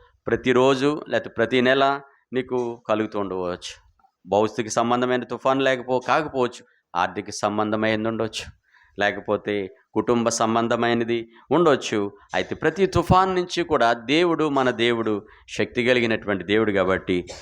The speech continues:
శిష్యులను వారి దోనెను ఆయన కోరిన రేవుకు నడిపిస్తూ వచ్చాడు. ఎందుకనగా ఆయన మాట ద్వారా, ఆయన యొక్క వాక్కు ద్వారా,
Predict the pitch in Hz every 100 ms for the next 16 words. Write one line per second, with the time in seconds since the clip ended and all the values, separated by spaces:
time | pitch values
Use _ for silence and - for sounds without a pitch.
0 | - - 135 - 139 123 120 120 120 117
1 | _ - 104 104 113 104 113 117 117 113
2 | 110 110 113 _ _ - 104 104 101 98
3 | 95 - 117 113 104 107 107 107 180 156
4 | 85 - - _ _ _ _ _ _ _
5 | 98 104 98 92 - - 92 85 - 85
6 | 80 78 85 80 76 76 _ _ _ -
7 | 110 98 104 98 95 - - 98 107 107
8 | 98 95 98 107 90 90 90 85 85 82
9 | 78 78 - - _ _ - 127 143 143
10 | 127 107 113 113 113 92 95 92 87 82